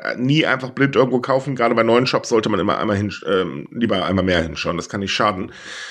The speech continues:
Und, ähm, ja, man sieht, was bei rauskommt. Also die Leute verlieren halt wirklich um die Wette Geld.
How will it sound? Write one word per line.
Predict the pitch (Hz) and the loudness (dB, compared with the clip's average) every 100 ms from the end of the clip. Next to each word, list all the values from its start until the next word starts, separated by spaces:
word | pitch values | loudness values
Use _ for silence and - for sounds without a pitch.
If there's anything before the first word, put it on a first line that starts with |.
| - - - - | -16 -18 -20 -2
Und, | 110 117 120 - - | 4 4 2 -2 -4
ähm, | 92 110 110 110 110 110 113 - - | 0 2 2 0 -2 -2 -4 -12 0
ja, | 117 107 87 - - - - - _ | 2 4 2 -2 -12 -16 -20 -20 _
man | - 107 | -2 0
sieht, | 117 | 2
was | 107 | 0
bei | - | 2
rauskommt. | 98 98 101 - 127 131 - - - | 2 2 2 2 2 0 -6 -10 -6
Also | - 104 | -4 -2
die | 104 | 2
Leute | 104 104 | 4 4
verlieren | 110 110 110 107 | 0 2 4 4
halt | 110 107 | 4 0
wirklich | 107 101 104 - | 0 0 -2 0
um | |
die | 110 98 | 0 2
Wette | 101 120 | 0 0
Geld. | 135 117 - | 2 2 0